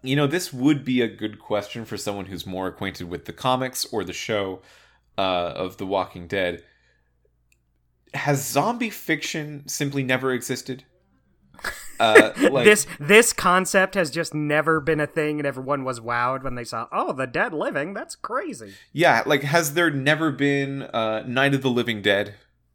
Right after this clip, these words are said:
Speaker 1: in this universe? Have they never referenced the, the fact that that movie exists? Or that, <laughs> uh, like, Louisiana-style,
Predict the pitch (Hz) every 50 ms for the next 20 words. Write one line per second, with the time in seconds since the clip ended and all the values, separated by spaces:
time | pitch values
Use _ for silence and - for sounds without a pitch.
0 | _ _ - 120 120 120 120 117 - - 113 117 110 110 107 113 117 107 - 110
1 | 98 107 107 107 110 107 104 98 101 98 98 - 107 98 - - - 107 101 98
2 | - - - - - 110 101 - 101 90 92 90 101 101 101 98 95 104 104 101
3 | 87 101 92 - 113 110 107 - - - _ - - - - - _ _ - -
4 | - - - - - 120 117 113 113 110 107 107 104 - 113 110 104 101 95 90
5 | 85 - - 95 92 90 87 85 - - - 101 95 - - 104 110 110 110 110
6 | 113 95 98 104 104 101 101 98 101 98 95 95 95 90 - _ _ _ _ _
7 | _ _ _ - - - - - 113 101 98 95 95 95 92 92 90 90 - -
8 | - -